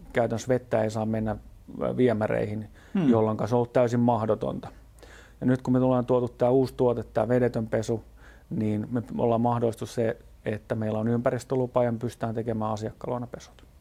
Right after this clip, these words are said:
Speaker 2: Mhm. Miten pystytte pesemään ilman vettä?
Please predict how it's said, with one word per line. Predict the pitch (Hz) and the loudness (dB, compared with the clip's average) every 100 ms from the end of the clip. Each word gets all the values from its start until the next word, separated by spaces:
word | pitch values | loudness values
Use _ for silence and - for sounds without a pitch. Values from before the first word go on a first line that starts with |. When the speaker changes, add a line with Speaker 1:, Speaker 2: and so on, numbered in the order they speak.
| - - | -20 -6
Speaker 2:
Mhm. | 156 123 123 160 165 160 - - - - - - - - - - | 2 4 4 0 -4 -8 -18 -20 -20 -20 -20 -20 -20 -20 -16 -4
Miten | 156 214 247 131 117 | 0 2 4 4 4
pystytte | 131 120 107 110 | 2 0 -2 0
pesemään | 101 120 110 98 | 2 2 2 0
ilman | 98 98 | 0 0
vettä? | 92 - - - | 0 -2 -4 -4